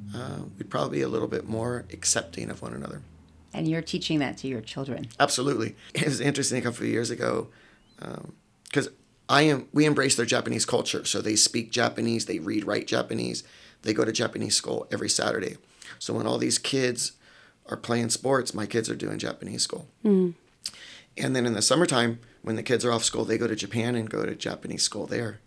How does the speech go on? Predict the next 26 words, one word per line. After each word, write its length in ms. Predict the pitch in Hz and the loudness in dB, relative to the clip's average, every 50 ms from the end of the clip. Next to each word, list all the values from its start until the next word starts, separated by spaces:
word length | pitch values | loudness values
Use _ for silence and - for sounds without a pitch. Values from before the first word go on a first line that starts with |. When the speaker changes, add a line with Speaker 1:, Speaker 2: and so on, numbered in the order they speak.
| _ - - - | _ -14 -4 0
Speaker 3:
Oh, 60 | 196 | 2
wow. 260 | 190 185 185 180 180 - - - - - - | 2 4 2 2 0 -4 -8 -16 -20 -20 -10
Speaker 1:
So, 540 | - - - 120 113 110 120 117 113 117 - - - - - - _ | -4 -4 -2 0 0 -2 -2 -2 -4 -4 -8 -12 -18 -20 -20 -14 _
um, 440 | - 101 110 120 135 131 117 117 - - - _ _ | -4 -4 -4 -4 -4 -8 -10 -12 -14 -16 -20 _ _
a 20 | |
couple 200 | - 139 135 139 139 | 0 0 2 2 2
years 160 | 139 139 - | 2 2 2
ago, 240 | - 131 123 113 - - | 2 0 0 0 -4 -4
somebody 320 | - - 120 117 117 117 117 | -2 0 0 0 0 -2 -4
came 240 | - 117 113 117 113 | -4 -2 -2 -2 0
to 60 | 113 | 0
school 200 | - - 117 120 | -2 -2 -2 -6
and 100 | 123 120 | -6 -6
goes, 160 | 123 120 - | -6 -8 -6
"Oh, 100 | - 170 | -6 -6
well, 340 | 190 185 147 139 139 135 135 - _ _ _ _ _ _ _ _ _ _ _ _ _ _ _ _ _ _ _ - | -4 -4 -4 -4 -6 -8 -10 -14 _ _ _ _ _ _ _ _ _ _ _ _ _ _ _ _ _ _ _ -8
you 160 | - 135 190 | -6 -6 -4
were 160 | 214 196 151 | -2 -2 -2
our 180 | 139 135 - - | -2 -2 -4 -4
enemy." 480 | - 156 175 185 165 - - - - - _ _ _ _ _ _ _ _ _ _ _ - | -2 -2 -2 0 -2 -2 -6 -10 -14 -18 _ _ _ _ _ _ _ _ _ _ _ -6
And 160 | 117 117 110 107 | -4 -4 -2 -4
my 100 | 107 - | -4 -4
kids 280 | - - 117 113 - | 0 0 2 2 2
are 60 | 104 92 | -2 -6
like, 240 | 87 98 - - - | -6 -8 -8 -10 -10
"Enemy?" 460 | - 113 170 202 156 101 98 104 - | -8 -6 -6 -4 -6 -6 -8 -10 -12